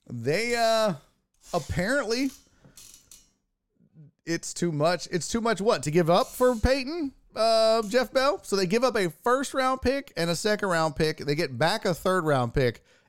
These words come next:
and they get Sean Payton. But he was their third choice, apparently.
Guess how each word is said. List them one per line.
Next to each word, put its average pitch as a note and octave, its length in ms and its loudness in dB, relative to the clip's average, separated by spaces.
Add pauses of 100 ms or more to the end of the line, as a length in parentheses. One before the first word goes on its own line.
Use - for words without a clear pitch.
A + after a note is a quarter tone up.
(120)
and E3 260 0
they D#3+ 100 2
get D3 320 0
Sean C3+ 380 0
Payton. A2+ 460 -2 (360)
But C3+ 400 0
he C#3+ 400 -2
was F3+ 320 2
their D#3 220 2
third D#3 340 -2
choice, D#3+ 380 2
apparently. G2+ 580 0